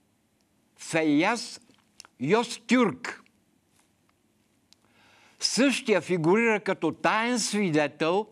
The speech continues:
на обвинението, което беше изготвено срещу турския гражданин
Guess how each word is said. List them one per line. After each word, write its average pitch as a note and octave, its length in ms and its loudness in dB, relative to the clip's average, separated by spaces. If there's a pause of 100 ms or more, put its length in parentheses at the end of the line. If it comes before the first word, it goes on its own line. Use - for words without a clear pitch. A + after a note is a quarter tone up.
(400)
на C#3+ 180 -2
обвинението, E3 1200 0 (1500)
което F#3+ 400 0
беше G3+ 760 -2 (720)
изготвено F3 1080 -2
срещу D#3+ 460 -4
турския F#3+ 760 -2
гражданин E3 1000 -2